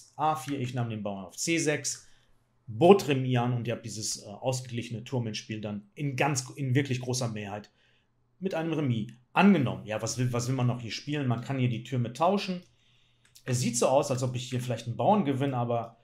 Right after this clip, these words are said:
das geht nicht. Moment. Schach. Schach. König G drei und dann geht der Turm nach E, meine Güte,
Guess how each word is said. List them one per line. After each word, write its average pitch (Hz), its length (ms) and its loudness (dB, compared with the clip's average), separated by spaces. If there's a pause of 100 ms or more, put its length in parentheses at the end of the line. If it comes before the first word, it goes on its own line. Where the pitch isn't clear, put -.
(140)
das - 180 -6
geht 127 240 -2
nicht. 113 220 -10
Moment. 107 320 -10 (340)
Schach. - 480 -6 (3000)
Schach. - 480 -4 (760)
König 127 300 0
G 117 120 -4
drei 156 220 2
und 202 60 2
dann 143 120 0
geht 139 120 -4
der 127 100 0
Turm 123 180 0
nach 107 200 -4
E, 139 140 -4 (280)
meine 127 380 -4
Güte, 127 400 -6